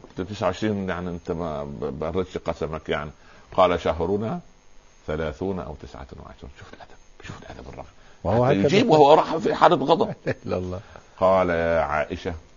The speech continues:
Speaker 1: استخيري أبويك". والله.
Speaker 2: أمام سيدنا عمر.
Speaker 1: آه،
Speaker 2: "استخيري
Speaker 1: أمام
Speaker 2: أبويك."
Speaker 1: آه، آه، أمام، آه، لا، لا، لا، خلاص عمر ترك، ما ده، ما
Speaker 2: ترك.
Speaker 1: دخل عمر.
Speaker 2: دخل.
Speaker 1: خلاص، ده، ده زوج وزوجته بقى، خلاص.
Speaker 2: مم.
Speaker 1: لذلك أنا دايمًا أقول إيه؟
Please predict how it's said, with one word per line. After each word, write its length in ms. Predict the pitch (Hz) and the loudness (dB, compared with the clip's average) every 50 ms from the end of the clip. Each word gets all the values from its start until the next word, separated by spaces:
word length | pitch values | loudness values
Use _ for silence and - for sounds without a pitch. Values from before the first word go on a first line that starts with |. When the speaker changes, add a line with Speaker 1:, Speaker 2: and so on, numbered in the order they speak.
| - - - | -16 -14 -14
Speaker 1:
استخيري 720 | - - - - 71 - - 90 87 85 80 80 71 71 | -14 -10 -8 -8 -8 -4 -2 -2 -2 -2 -2 -4 -6 -8
أبويك". 320 | 73 69 69 69 67 67 - - - - - - - - - - - - - - - - - - - - - - - - - - - - - 71 69 - - - | -8 -8 -8 -8 -8 -8 -12 -16 -20 -20 -20 -20 -20 -20 -20 -20 -20 -20 -20 -20 -20 -20 -20 -20 -20 -20 -20 -20 -20 -20 -20 -20 -20 -20 -18 -18 -18 -18 -16 -12
والله. 200 | 71 78 78 80 | -8 -4 -2 2
Speaker 2:
أمام 200 | 95 107 113 107 | 2 4 2 2
سيدنا 300 | 85 110 107 98 92 85 | 2 0 0 2 0 -2
عمر. 120 | 78 78 - - - - _ - - | -2 -4 -6 -10 -16 -20 _ -12 -12
Speaker 1:
آه، 100 | - - | -12 -12
Speaker 2:
"استخيري 440 | - - - - - - 123 127 120 | -10 -8 -8 -4 0 2 4 4 4
Speaker 1:
أمام 100 | - - | 4 2
Speaker 2:
أبويك." 340 | 101 90 98 92 85 78 - - - | 2 2 2 2 2 0 -4 0 2
Speaker 1:
آه، 40 | 90 | 4
آه، 340 | 98 90 76 80 76 67 | 4 6 4 2 2 2
أمام، 280 | 87 95 98 90 82 82 | 0 0 -2 -2 -4 -4
آه، 460 | 82 80 80 78 76 76 76 76 73 76 | -4 -4 -4 -4 -4 -4 -4 -6 -4 2
لا، 180 | 82 113 131 | 4 4 6
لا، 100 | 135 - | 6 6
لا، 180 | 196 - - - - - - - | 4 4 2 0 -4 -20 -10 -2
خلاص 240 | - - 117 113 101 | 2 2 2 4 6
عمر 240 | 117 123 123 110 | 6 6 6 4
ترك، 280 | 98 - 135 139 135 110 | 6 8 8 8 8 6
ما 120 | 95 95 | 4 4
ده، 140 | 95 107 113 | 4 4 6
ما 80 | 101 127 | 8 8
Speaker 2:
ترك. 100 | 123 131 | 8 6
Speaker 1:
دخل 220 | - - - 90 | 6 4 2 2
عمر. 260 | 101 120 113 - - | 2 2 2 0 -2
Speaker 2:
دخل. 160 | 85 87 104 101 | 0 2 4 4
Speaker 1:
خلاص، 140 | 98 92 | 4 4
ده، 200 | 87 92 92 90 | 4 2 2 2
ده 200 | 80 82 82 80 - - | 0 0 -2 -2 0 2
زوج 180 | 87 117 131 | 4 6 8
وزوجته 320 | 127 131 131 143 104 113 131 | 8 6 6 4 4 4 4
بقى، 120 | 131 120 | 4 4
خلاص. 240 | 107 120 117 120 95 | 6 4 4 4 2
Speaker 2:
مم. 80 | 82 78 - - - - - - - - - | 0 -2 -8 -14 -20 -20 -20 -20 -20 -10 -4
Speaker 1:
لذلك 220 | 98 117 117 - | -2 -2 -2 -2
أنا 120 | - 107 104 | -2 -2 0
دايمًا 360 | 101 123 117 107 101 98 76 | 2 2 0 0 -2 -4 -4
أقول 160 | 78 92 90 78 | -4 -4 -4 -4
إيه؟ 160 | - 76 71 | -6 -6 -6